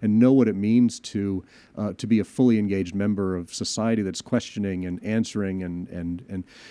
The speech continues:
you know, there's so much that a liberal arts degree does.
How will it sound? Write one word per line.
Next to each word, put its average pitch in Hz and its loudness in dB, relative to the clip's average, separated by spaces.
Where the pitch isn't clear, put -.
you 147 4
know, 117 4
there's 131 6
so - 0
much 131 2
that 107 2
a 104 0
liberal 101 0
arts 92 -2
degree 90 -4
does. 127 -2